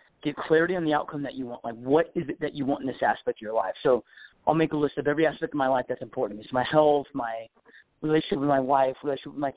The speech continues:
kids, my businesses, wh-, whatever's important to you in your world. Get one hundred percent crystal clarity on what is the outcome that you want in that element of your life. Then part two of that is list out, okay, what are the problems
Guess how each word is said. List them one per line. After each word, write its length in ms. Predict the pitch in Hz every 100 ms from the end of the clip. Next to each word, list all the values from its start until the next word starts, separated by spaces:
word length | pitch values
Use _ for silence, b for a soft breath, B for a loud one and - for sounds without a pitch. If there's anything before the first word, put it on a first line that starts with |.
| -
kids, 320 | 147 135 135 120
my 120 | 113 117
businesses, 540 | 156 127 139 - 135 123
wh-, 220 | 156 160
whatever's 320 | 190 220 214
important 420 | 170 - 170 147 -
to 60 |
you 60 | 127
in 80 | 127
your 120 | 117
world. 320 | 113 98 82 _ b b b b -
Get 100 | 135
one 300 | 131 165 202
hundred 320 | 165 196 196
percent 260 | - 165 -
crystal 360 | - - 202
clarity 540 | 202 - 123 120 120 127 -
on 280 | 139 127 123
what 180 | 147 -
is 100 | 180 151
the 160 | 147 139
outcome 320 | 131 - 143
that 140 | 135
you 120 | 131 127
want 240 | 135 -
in 40 |
that 160 | 123 120
element 360 | 120 123 120 113
of 80 | -
your 80 | 117
life. 120 | 98 - - _ _ _ _ _ _ _ -
Then 160 | 156
part 240 | 156 170 - -
two 160 | 262
of 80 | 214
that 280 | 127 120 147
is 120 | 151 120
list 220 | 139 147 -
out, 120 | 143
okay, 120 | 139
what 240 | 131 127 180
are 80 | 202
the 80 |
problems 640 | - - 143 131 151 214